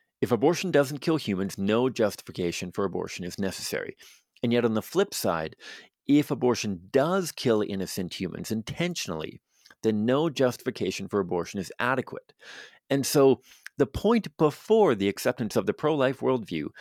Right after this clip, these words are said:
is the acceptance that a preborn child is a valuable human. But that's not our starting point. If that's all we're talking about,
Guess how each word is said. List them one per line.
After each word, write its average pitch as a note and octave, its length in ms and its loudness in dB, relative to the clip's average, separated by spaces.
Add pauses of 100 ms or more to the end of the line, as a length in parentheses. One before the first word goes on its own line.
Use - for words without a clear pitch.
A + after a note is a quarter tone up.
(340)
is C3 180 4
the B2+ 140 4
acceptance G#2+ 920 -2 (260)
that A#2 100 2
a A2 40 0
preborn D3 500 0
child A2 300 -2
is F2+ 140 -4
a F#2+ 80 2
valuable G2+ 680 0
human. F2+ 460 -6 (920)
But A#2 140 0
that's D3 280 0
not C#3+ 140 0
our B2+ 100 2
starting G2 400 -4
point. - 320 -20 (400)
If C3+ 120 4
that's E3+ 280 2
all D#3+ 300 4
we're D#3 160 2
talking B2+ 440 -2
about, F2+ 420 2